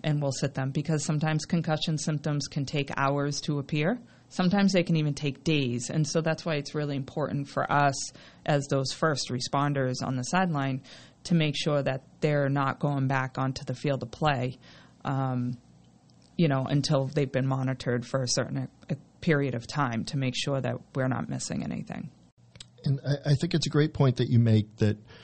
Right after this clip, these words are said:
Speaker 2: you know, it could take some time for things to evolve. And, of course, every patient is different, right?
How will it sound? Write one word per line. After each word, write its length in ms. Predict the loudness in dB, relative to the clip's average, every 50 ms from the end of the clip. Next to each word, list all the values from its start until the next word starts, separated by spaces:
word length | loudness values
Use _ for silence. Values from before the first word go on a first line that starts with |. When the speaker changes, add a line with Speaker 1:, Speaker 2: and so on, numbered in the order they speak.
| -20 -20 -10 2
Speaker 2:
you 80 | 4 6
know, 100 | 6 6
it 160 | 4 2 0 4
could 220 | 4 2 2 6
take 180 | 4 4 4 4
some 240 | 2 2 2 2 2
time 280 | 2 2 2 2 2
for 100 | 0 -2
things 340 | -4 -2 -2 -2 0 -2 -4 -2
to 300 | -2 0 0 0 -2 -4 -8 -14 -20 -20 -16 -2 0
evolve. 480 | 0 2 2 2 0 0 -2 -4 -2
And, 180 | 0 2 2 2 0 -8 -16 -18 -10 -8
of 80 | -8 0
course, 240 | 2 4 4 4 4 6
every 240 | 6 6 6 6 2
patient 460 | 4 2 2 0 0 -2 -4 -4 -4
is 120 | -4 -4 -2
different, 380 | -4 -4 -4 -6 -10 -14 -16 -18 -20 -20 -20 -20 -20 _ -2
right? 180 | 0 0 0